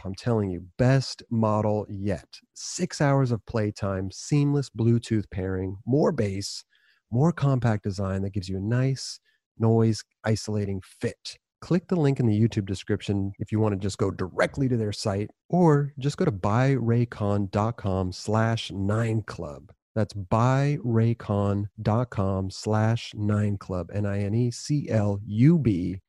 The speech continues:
Get fifteen percent off your order. And did you know the company was founded by Ray J? Celebrities like Snoop Dogg, Cardi B, Brandy, they're obsessed with Raycons. I'm telling you, I have a pair. I love 'em. I wear 'em every day. Go get yourself a pair.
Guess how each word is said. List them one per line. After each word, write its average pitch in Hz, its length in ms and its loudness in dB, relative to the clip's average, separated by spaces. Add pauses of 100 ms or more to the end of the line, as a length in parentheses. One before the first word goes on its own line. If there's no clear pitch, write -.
(200)
Get 123 200 -4
fifteen 147 300 -2
percent 143 260 0
off 135 100 -2
your - 120 -4
order. 117 420 2 (180)
And 151 320 6
did 120 140 -2
you 170 60 0
know 165 100 0
the 151 80 -2
company 151 300 -4
was 135 100 -4
founded 131 260 -2
by 120 100 0
Ray 107 220 2
J? 151 360 -2
Celebrities 123 540 0
like 98 120 0
Snoop 165 480 -6
Dogg, 92 320 -2
Cardi 135 300 0
B, 117 260 0
Brandy, 131 880 0
they're 165 140 0
obsessed - 540 -2
with 110 120 2
Raycons. - 720 -6 (440)
I'm 123 60 -6
telling 139 300 2
you, 90 200 -6 (520)
I 120 160 2
have 127 120 2
a 123 60 -2
pair. 120 460 0 (400)
I 82 60 -2
love 104 360 0
'em. 107 240 -2 (180)
I 98 60 -6
wear 95 220 -4
'em 85 80 -4
every 104 260 -2
day. 104 440 -2 (120)
Go 214 100 4
get 190 200 0
yourself 107 240 0
a 80 60 -8
pair. - 200 -8